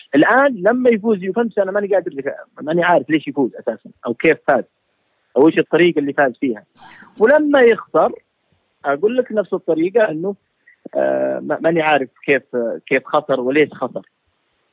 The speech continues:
آخرها مباراة ليون والمستوى السيء وال-، وال-، والصورة السيئة اللي ظهر فيها يوفنتوس. هذا الكلام عزيزي نايف وعزيزي علي ما هو تقليل في،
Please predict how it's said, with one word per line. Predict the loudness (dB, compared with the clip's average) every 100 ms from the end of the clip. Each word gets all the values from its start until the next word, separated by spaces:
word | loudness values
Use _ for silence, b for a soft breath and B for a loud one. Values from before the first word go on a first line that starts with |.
| _
آخرها | -4 0 2
مباراة | 2 2 2 2
ليون | 0 2 2 2 0
والمستوى | -6 -6 -6 0 0
السيء | 0 0 -2 2 0 0
وال-، | -4 -10 -12
وال-، | -8 -6
والصورة | -6 2 4 4
السيئة | 2 2 4 4
اللي | 4 2
ظهر | 2 0
فيها | 0 2
يوفنتوس. | 2 0 -4 -8 B B B B -2
هذا | 2 4 4 4
الكلام | 4 4 4 4 4 0 -2
عزيزي | -6 -4 -6 -4
نايف | -4 -4 -8 -12
وعزيزي | -12 -8 -6 -4 -2
علي | -2 -4 -4
ما | 2
هو | 4 4
تقليل | 2 -2 -4 -4
في، | -8 -10